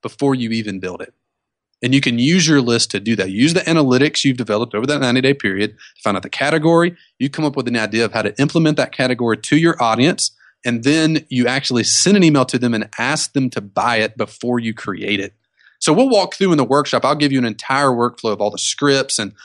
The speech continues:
all the nuances, 'cause it's a very nuanced process of going through that. I'll give you the entire framework for actually doing that. But this takes all the guesswork out of creating product.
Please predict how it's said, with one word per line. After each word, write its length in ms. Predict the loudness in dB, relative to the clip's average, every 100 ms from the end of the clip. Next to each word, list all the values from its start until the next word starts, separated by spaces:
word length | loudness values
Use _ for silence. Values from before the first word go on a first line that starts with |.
| _ -2
all 100 | 0
the 100 | 2
nuances, 680 | 4 4 4 2 0 -2 -2
'cause 120 | -4
it's 80 | -2
a 40 |
very 160 | 0 2
nuanced 400 | 2 0 0 0
process 400 | 0 0 -2 -4
of 80 | -4
going 220 | -4 -4
through 140 | -4
that. 240 | -2 -2 -6 -14 -4
I'll 60 |
give 160 | 0 2
you 100 | 4
the 80 | 2
entire 440 | -2 -2 2 0
framework 400 | 2 2 2 0
for 100 | 0
actually 280 | 0 -2 -4
doing 260 | 2 2 2
that. 240 | -2 -6 -14 -12 -6
But 220 | -6 _
this 340 | 2 2 2
takes 360 | -2 -2 -2 -4 -8 -2
all 220 | 2 2
the 80 | 2
guesswork 420 | 2 0 -2 -2
out 80 | -4
of 80 | -4
creating 300 | -6 -6 -6
product. 360 | -6 -8 -14